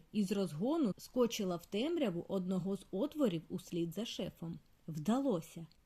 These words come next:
Усі п'ятеро опинилися в комп'ютері. Усе навколо стало синім. Нулі та одиниці зникли. Тепер в'язнів оточували акуратно складені жовті квадрати,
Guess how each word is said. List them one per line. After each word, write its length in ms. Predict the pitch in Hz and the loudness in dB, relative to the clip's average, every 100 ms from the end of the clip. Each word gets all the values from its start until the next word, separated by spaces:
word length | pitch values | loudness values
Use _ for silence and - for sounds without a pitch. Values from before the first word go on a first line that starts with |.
| - | -2
Усі 420 | 220 - 262 214 | 0 0 0 0
п'ятеро 720 | - 170 175 247 349 285 180 | 0 -2 -2 -2 -2 -2 -2
опинилися 680 | 175 - 180 165 160 175 - | -6 -4 -2 -2 -2 -4 -6
в 80 | 220 | -6
комп'ютері. 680 | 330 349 - 180 - 170 - - | -4 -6 -2 -4 -4 -8 -6 -4
Усе 360 | 185 - 196 | -4 -2 0
навколо 640 | 180 170 - 170 185 269 302 | 0 -4 -6 -2 0 -2 -4
стало 440 | - 160 170 226 | -6 -6 -4 -6
синім. 540 | - - 226 160 165 - - - - | -6 0 2 0 -6 -10 -18 -10 0
Нулі 360 | 185 170 175 | 2 2 2
та 180 | 180 170 | 0 -2
одиниці 720 | 165 160 165 165 214 - 330 - | -2 -2 -2 -2 -2 -2 -6 -2
зникли. 640 | 214 190 165 - 175 170 - _ _ - _ _ _ _ _ - | 0 2 0 -4 -8 -8 -12 _ _ -20 _ _ _ _ _ -2
Тепер 500 | 196 190 220 330 392 - - | 0 0 2 2 0 -10 -4
в'язнів 500 | 185 226 214 208 185 | 2 4 4 4 2
оточували 800 | 180 202 320 - 285 196 175 - | 2 2 0 0 -2 0 -2 -4
акуратно 640 | - 185 190 170 208 330 320 | -6 -4 -2 -2 -2 -2 -4
складені 640 | - 190 202 254 285 190 | -4 -2 0 2 2 2
жовті 340 | 170 180 - 247 | 0 -2 -4 -4
квадрати, 640 | 285 277 233 165 - 165 | -2 0 0 -2 -4 -8